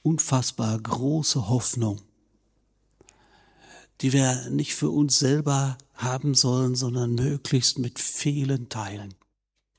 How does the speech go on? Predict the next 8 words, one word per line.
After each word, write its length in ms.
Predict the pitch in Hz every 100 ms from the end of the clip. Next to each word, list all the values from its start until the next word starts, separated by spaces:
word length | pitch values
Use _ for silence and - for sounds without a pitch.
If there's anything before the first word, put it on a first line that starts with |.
| _ _ _ _ _ _ _ - _ _ _ _ _ _ _ -
Nichts 800 | 127 147 - - - - - - _ _ _ _ _ _ _ _ -
kann 220 | 127 123
mehr 260 | 123 131
bewirken 640 | 135 127 123 120 117 113 123
als 260 | 117 -
das, 280 | 120 113 -
was 360 | 117 - - -
Gott 380 | 127 127 -